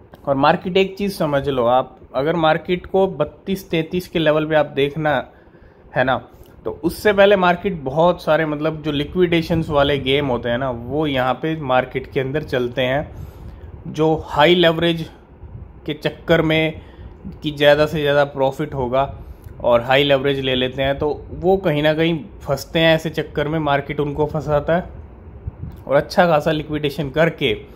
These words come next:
market फिर अपनी जो है, जहाँ market को जाना है वो वहीं पे जाएगा, ठीक है। लेकिन अगर आप सबसे ज़्यादा leverage ले रहे हो ऐसे levels के ऊपर जहाँ Bitcoin ट्वेंटी नाइन थर्टी के ऊपर चल रहा है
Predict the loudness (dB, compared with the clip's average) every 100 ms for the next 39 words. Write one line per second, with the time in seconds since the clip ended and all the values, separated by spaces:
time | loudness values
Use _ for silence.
0 | -20 -20 -20 -20 -20 -20 -6 2 2 2
1 | -6 -2 2 2 2 0 0 -2 0 0
2 | 0 0 0 0 -2 -10 -10 -4 -4 -4
3 | -6 -4 0 0 0 0 -2 -4 -4 -4
4 | 0 0 -2 -6 -6 -6 -4 -4 -10 -16
5 | -10 -10 -10 -8 -2 0 2 -2 -6 -14
6 | 0 2 6 6 4 0 -12 -14 -20 -16
7 | -8 -8 -4 -4 0 2 4 4 4 2
8 | -2 0 -2 0 -2 0 0 0 0 0
9 | -2 -4 -4 -4 -4 -6 -4 -4 -4 -4
10 | -4 -4 -4 -4 -2 0 -2 -4 -6 -2
11 | 2 2 2 -2 -2 -2 0 -2